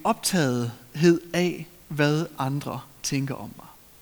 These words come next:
I vandring mod det at blive voksen, så noget af det, jeg har været,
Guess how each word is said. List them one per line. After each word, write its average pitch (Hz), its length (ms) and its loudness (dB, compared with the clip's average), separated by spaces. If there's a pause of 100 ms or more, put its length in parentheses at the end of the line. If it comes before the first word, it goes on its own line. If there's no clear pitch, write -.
(1600)
I 190 140 4
vandring 214 400 6
mod 185 160 6
det 185 80 8
at 165 80 6
blive 143 180 2
voksen, 135 440 -2
så 196 140 -2
noget 196 200 2
af 190 60 2
det, 196 160 2
jeg 175 120 2
har 170 80 0
været, 139 320 -2